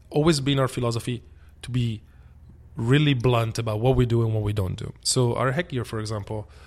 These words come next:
and I think things are about to change, um, there's no study that has ever been conducted at scale that can demonstrate the impact on concussions. So we don't say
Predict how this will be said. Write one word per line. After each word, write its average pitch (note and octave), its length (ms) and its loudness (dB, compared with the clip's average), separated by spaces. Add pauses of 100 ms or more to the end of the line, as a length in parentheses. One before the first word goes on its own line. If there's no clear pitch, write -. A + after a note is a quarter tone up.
and A2+ 120 2
I A#2 60 4
think C3+ 240 2
things A#2+ 340 -2
are A#2 60 2
about G#2+ 260 -4
to A2+ 80 -8
change, B2 560 -2 (360)
um, G#2+ 360 -6 (420)
there's C3 200 2
no D#3+ 320 2 (420)
study B2+ 480 0
that G#2+ 100 -6
has G#2+ 140 -4
ever A2 380 -4 (160)
been A#2+ 140 -2
conducted A2+ 580 -6
at G2 140 -6
scale A2 520 0
that G2+ 200 -12
can G#2 240 -8 (480)
demonstrate A2+ 840 0 (140)
the C3 100 -2 (100)
impact B2 420 -2
on A2 100 -6
concussions. - 640 -10 (520)
So B2+ 480 2
we C#3+ 160 -2
don't E3+ 240 6
say A2+ 480 -2